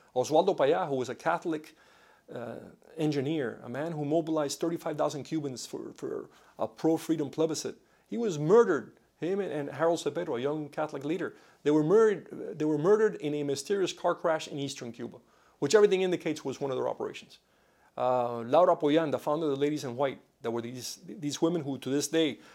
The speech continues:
march for the release of political prisoners in Cuba, she died of, of, of a mysterious illness that just wiped her out within days.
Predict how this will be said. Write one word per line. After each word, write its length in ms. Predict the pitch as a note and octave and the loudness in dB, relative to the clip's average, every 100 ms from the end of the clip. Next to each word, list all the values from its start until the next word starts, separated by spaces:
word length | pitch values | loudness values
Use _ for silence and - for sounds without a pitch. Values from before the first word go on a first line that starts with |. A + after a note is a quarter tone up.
| - | -14
march 320 | C3 D3 - - | 2 6 6 4
for 60 | |
the 80 | D3 | 0
release 240 | C3+ D#3 | 0 0
of 80 | D3+ | -2
political 240 | C#3 C3+ C3 | -2 -2 -2
prisoners 280 | C3+ C#3 | -2 -4
in 120 | C3 A#2 | -6 -8
Cuba, 260 | E3+ B2 - _ - _ | -6 -4 -6 _ -20 _
she 160 | - - | -10 -2
died 200 | G3 G#3 | 2 4
of, 200 | F#3+ - | 2 -2
of, 360 | F3 C#3+ - _ _ _ _ _ _ _ _ _ _ | -6 -6 -10 _ _ _ _ _ _ _ _ _ _
of 100 | C3 | 0
a 80 | C#3 | 2
mysterious 520 | D3 C#3 - G3 F#3 | 2 2 6 6 6
illness 340 | - G3 G3+ C3+ | 4 2 2 -2
that 160 | C3+ B2 | -4 -4
just 280 | D3 - - _ _ _ _ - | -4 -6 -12 _ _ _ _ 2
wiped 240 | C#3 F#3+ | 6 6
her 120 | F#3 F3 | 4 -2
out 200 | F3+ C#3 | -2 -2
within 200 | C3+ C3 | -4 -2
days. 440 | E3+ F3+ - - | -2 -2 -8 -16